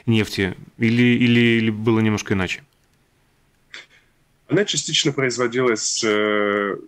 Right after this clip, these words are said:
Speaker 2: латвийскими учёными, литовскими учёными. Здесь правильнее было бы сказать советскими учёными, э, поскольку когда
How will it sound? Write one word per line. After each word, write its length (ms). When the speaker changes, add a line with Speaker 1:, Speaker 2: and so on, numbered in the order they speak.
Speaker 2:
латвийскими 680
учёными, 560
литовскими 580
учёными. 400
Здесь 200
правильнее 440
было 180
бы 100
сказать 340
советскими 560
учёными, 1000
э, 60
поскольку 480
когда 640